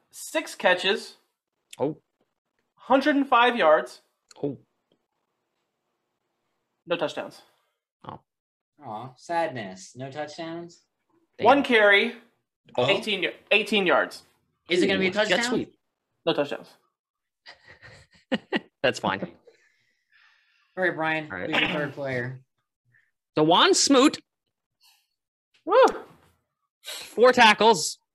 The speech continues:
Speaker 2: two pressures, one sack, fumble, recovered by Devon Hamilton.
Speaker 1: Only two pressures?
Speaker 3: Oh, wait.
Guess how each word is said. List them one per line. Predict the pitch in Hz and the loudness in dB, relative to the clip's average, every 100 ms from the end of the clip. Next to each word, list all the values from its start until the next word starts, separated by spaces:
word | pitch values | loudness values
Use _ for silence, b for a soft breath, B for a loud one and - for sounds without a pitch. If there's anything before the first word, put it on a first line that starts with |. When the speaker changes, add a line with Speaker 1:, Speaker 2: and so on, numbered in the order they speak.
| _ _ _ _ _ _ _ _ _ _ _ _ _ - | _ _ _ _ _ _ _ _ _ _ _ _ _ -8
Speaker 2:
two | - 247 | 0 0
pressures, | 233 208 - 196 202 - - _ _ _ _ _ _ _ _ _ _ _ _ - | 4 2 2 -2 -4 -8 -14 _ _ _ _ _ _ _ _ _ _ _ _ -10
one | 175 185 | -10 -8
sack, | 160 151 151 - _ _ - | -4 -4 -4 -10 _ _ -16
fumble, | 113 104 87 _ _ _ _ _ - | -12 -12 -12 _ _ _ _ _ -16
recovered | 117 - 135 135 131 - _ _ _ _ | -12 -6 -2 -2 -2 -8 _ _ _ _
by | - 113 110 107 113 _ _ | -8 -4 -4 -4 -8 _ _
Devon | 107 92 101 | -16 -14 -14
Hamilton. | - 73 - _ _ _ _ - | -16 -18 -20 _ _ _ _ -8
Speaker 1:
Only | 214 226 170 | -4 -2 -4
two | - 226 | -6 -8
pressures? | 214 240 240 160 151 - - - | -2 0 0 0 0 -2 -20 -6
Speaker 3:
Oh, | 185 185 - | 0 0 -2
wait. | 170 175 | -10 -10